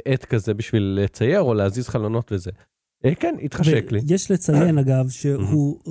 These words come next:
Speaker 2: רגיש ללחץ,
Speaker 1: Mhm.
Speaker 2: והטובים מביניהם גם רגישים לזווית.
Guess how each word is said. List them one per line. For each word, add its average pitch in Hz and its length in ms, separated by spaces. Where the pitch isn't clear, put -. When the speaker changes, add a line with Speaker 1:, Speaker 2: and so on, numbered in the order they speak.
Speaker 2:
רגיש 147 480
ללחץ, 139 720
Speaker 1:
Mhm. 123 460
Speaker 2:
והטובים 139 680
מביניהם 170 320
גם 160 120
רגישים 151 360
לזווית. 139 640